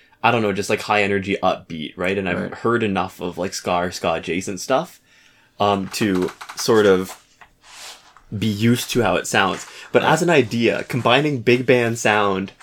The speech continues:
Speaker 1: and, like, sort of, like, rock or, like, outsider aesthetics to make, like, a big band rock pop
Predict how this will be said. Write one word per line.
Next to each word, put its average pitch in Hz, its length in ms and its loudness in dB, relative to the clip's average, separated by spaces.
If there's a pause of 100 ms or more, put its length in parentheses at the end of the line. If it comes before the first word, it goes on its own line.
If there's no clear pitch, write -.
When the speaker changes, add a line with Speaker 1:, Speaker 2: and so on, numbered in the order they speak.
(320)
Speaker 1:
and, 113 100 -2
like, 107 160 2
sort 113 220 0
of, 107 120 -2
like, 101 160 2
rock 107 600 0 (340)
or, 110 160 0
like, 98 520 -2 (640)
outsider 107 840 4 (140)
aesthetics - 800 0 (280)
to 131 100 -6
make, 110 480 2
like, 113 200 0
a 104 160 0 (140)
big 113 380 4
band 104 640 0 (300)
rock 110 440 2
pop 95 500 0